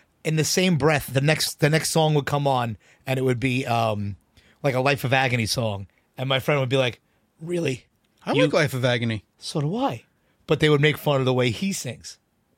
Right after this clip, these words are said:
Speaker 1: Oh, she sings.
Speaker 2: Well, at the time.
Speaker 1: At the time.
Speaker 2: Things have, things have changed.
Speaker 1: Right.
Speaker 2: We recognize those changes.
Speaker 1: But, uh,
Speaker 2: But back then, I have no problem with the way,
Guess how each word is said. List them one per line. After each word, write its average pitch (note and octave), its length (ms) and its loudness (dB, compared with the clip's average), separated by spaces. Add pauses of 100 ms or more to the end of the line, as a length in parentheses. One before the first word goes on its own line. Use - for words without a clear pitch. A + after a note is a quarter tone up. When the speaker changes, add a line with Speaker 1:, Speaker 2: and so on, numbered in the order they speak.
(500)
Speaker 1:
Oh, B2+ 180 -2 (420)
she F3 200 -4
sings. G2 340 -6
Speaker 2:
Well, D3 320 2 (240)
at E3+ 160 0
the D3+ 80 -8
time. B2 460 -2
Speaker 1:
At F#3 100 2
the F3+ 80 2
time. C#3+ 400 2 (140)
Speaker 2:
Things F#3+ 240 2
have, D#3+ 320 0 (120)
things A3 220 0
have F3+ 120 0
changed. D#3 360 0
Speaker 1:
Right. D3 300 0
Speaker 2:
We C#3+ 100 2
recognize C#3 540 0
those C3+ 160 -2
changes. B2+ 380 -2
Speaker 1:
But, D#3+ 200 2
uh, D3 280 0 (100)
Speaker 2:
But C#3 160 0
back D#3+ 220 2
then, F#3 340 2 (560)
I G#3+ 120 -2
have D4 160 0
no C#4 140 4
problem C4+ 380 0
with F3 180 -4
the D#3 80 -2
way, C3+ 540 0